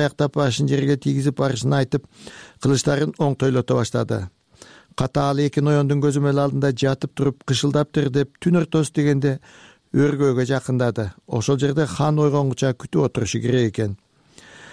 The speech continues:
Эртеси денеси шалдырап, тирүүлөө кордукка айлас көнгөн Жакып хан Коңгурбайдан Айкөлдөн калган жалгызды ордого алып келип, ушул жерде чоңоюшун табыштады. "Өз уулумдай өстүрөйүн", —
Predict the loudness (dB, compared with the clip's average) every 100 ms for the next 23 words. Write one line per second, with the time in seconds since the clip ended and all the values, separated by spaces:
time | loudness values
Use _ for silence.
0 | -20 _ -2 0 2 2 2 2 4 4
1 | 2 0 0 0 0 -2 -2 0 2 2
2 | 0 0 -4 -4 -2 0 2 -2 0 0
3 | 0 0 -2 -4 -6 -2 -2 -4 -4 0
4 | 2 2 2 2 0 -2 -2 0 0 0
5 | 0 0 2 2 2 0 0 0 2 2
6 | 2 0 0 0 0 0 -2 _ -20 -20
7 | -20 -20 -8 0 2 2 2 2 0 0
8 | 2 2 2 0 0 0 -2 0 -2 -2
9 | -4 -6 _ _ _ -20 -20 -4 2 2
10 | 4 2 2 2 2 2 0 0 0 2